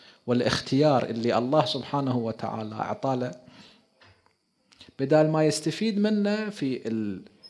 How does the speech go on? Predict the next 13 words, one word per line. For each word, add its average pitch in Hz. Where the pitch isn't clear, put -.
الوصول 151
إلى 110
الدرجة 120
الأعلى، 190
يستفيد 143
منه 185
بالطريقة 170
السلبية. 120
الله 143
سبحانه 143
وتعالى 127
أعطاك 135
فلوس 180